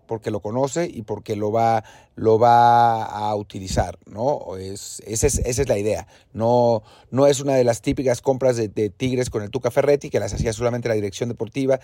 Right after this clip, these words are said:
y que Tuca después no los metía. Em,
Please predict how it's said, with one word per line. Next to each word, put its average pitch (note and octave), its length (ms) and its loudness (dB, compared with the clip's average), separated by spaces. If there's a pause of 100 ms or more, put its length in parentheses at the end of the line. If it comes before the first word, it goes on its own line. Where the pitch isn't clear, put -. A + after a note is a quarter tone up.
(220)
y G#2 80 -8
que A2+ 80 -4
Tuca C3+ 220 2
después B2+ 280 2
no B2+ 100 -4
los A#2+ 120 -2
metía. B2+ 400 2 (500)
Em, F2+ 440 -12